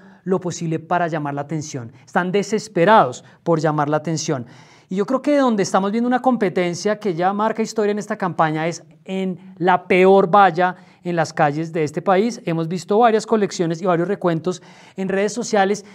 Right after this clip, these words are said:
Nosotros tenemos un top tres que nos puede servir para ver un poco en qué están estos candidatos para intentar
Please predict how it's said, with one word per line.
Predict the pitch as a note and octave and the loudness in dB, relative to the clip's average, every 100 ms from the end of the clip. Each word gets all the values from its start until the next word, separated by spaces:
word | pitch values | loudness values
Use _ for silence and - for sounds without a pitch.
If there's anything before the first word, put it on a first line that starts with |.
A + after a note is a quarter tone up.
| - - | -20 -12
Nosotros | A3+ A3+ B3+ C#4 - | -10 -6 -4 -4 -2
tenemos | C4+ G#3+ G#3 | 0 0 -2
un | A#3+ A#3+ | -2 2
top | A#3+ B3 | 2 6
tres | A#3+ A#3 | 4 4
que | A#3+ | 0
nos | A3+ | -4
puede | F#3+ F3 | 0 2
servir | G#3 F#3 | 2 0
para | F3+ G3+ G3 | 2 4 6
ver | F3 E3+ | 4 2
un | F#3 | 0
poco | F#3+ G3+ G3+ G#3 | -2 -2 0 0
en | G3 F#3 | 0 -4
qué | F#3 | -4
están | F3 F#3+ | -4 -4
estos | F#3 F#3 | -4 -6
candidatos | G#3+ G3 E3+ D#3 D3+ D#3 | -4 0 2 0 -2 -4
para | F#3 F3+ G3+ | -2 -2 -2
intentar | F3+ E3+ D3+ E3 D#3 C#3+ | -4 -2 0 2 2 0